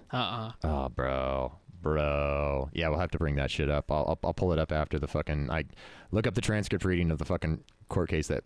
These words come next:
Speaker 2: uh, Justin Roiland does, but I'll play it after the fucking podcast. 'Cause I
Speaker 1: Okay.
Speaker 2: gotta monetize this motherfucker if I can. But, uh,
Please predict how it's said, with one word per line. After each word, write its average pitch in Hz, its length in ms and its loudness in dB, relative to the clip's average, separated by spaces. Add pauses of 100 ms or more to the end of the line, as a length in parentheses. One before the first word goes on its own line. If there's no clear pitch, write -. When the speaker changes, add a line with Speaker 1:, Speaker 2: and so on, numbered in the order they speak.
Speaker 2:
uh, 69 260 2
Justin 80 280 -2
Roiland 73 320 2
does, 71 280 2
but 67 260 -2 (500)
I'll 67 60 0
play 76 200 2
it 67 80 0
after 64 180 -2
the - 80 -2
fucking - 240 -2
podcast. - 500 -4 (240)
'Cause 151 120 2
I 160 60 4
Speaker 1:
Okay. - 40 0
Speaker 2:
gotta 165 160 2
monetize 156 480 0
this - 120 -2
motherfucker 127 500 0
if 113 100 -2
I 110 80 2
can. 117 280 2 (640)
But, 101 200 4
uh, 95 220 0